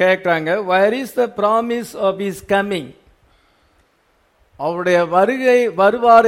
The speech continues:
என்ற வாக்குத்தத்தம் எங்கே என்று கேட்கிறார்கள். அவர் வருவார் என்று சொல்லுகிற வாக்குத்தத்தம் எங்கே? ரெண்டாவது, உலகம் வந்து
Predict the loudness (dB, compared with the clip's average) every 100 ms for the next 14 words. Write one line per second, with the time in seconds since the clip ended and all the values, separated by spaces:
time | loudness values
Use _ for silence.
0 | 2 0 0 2 0 -2 -6 -4 0 0
1 | 0 -6 -4 -4 -2 -4 -4 -14 _ -6
2 | -4 -4 -2 -2 -2 -8 -8 -6 -6 -8
3 | -8 -4 -4 -4 -6 -4 -6 -10 -20 _
4 | _ _ _ _ _ _ _ -12 -4 -2
5 | 0 0 0 2 2 2 0 -2 -6 -6
6 | -8 -4 -2 -2 -2 -4 -4 -8 -6 -6
7 | -6 -6 -6 -8 -6 -8 -10 -16 _ _
8 | _ _ _ _ _ _ _ _ _ _
9 | _ _ _ -20 _ _ _ _ _ _
10 | _ _ _ _ _ -12 -8 -6 -4 0
11 | 0 0 -2 -2 0 -2 -6 -14 -20 _
12 | _ _ _ _ _ -6 -2 -2 -2 -2
13 | -2 -4 -2 -2